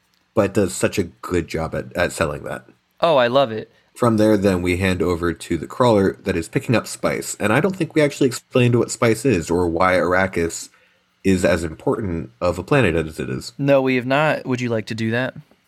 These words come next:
Speaker 1: So, Dune takes place in the far, far future. And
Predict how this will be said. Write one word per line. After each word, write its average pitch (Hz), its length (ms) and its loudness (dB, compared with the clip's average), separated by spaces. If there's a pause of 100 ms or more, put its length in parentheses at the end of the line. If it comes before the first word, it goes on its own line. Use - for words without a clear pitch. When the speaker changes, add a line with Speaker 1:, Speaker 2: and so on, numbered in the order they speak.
(160)
Speaker 1:
So, 120 520 4 (240)
Dune 131 320 2
takes 156 300 -2
place 101 360 0
in 95 60 -4
the 90 100 -2
far, 87 280 2
far 73 240 -6
future. - 440 -8 (360)
And 90 580 2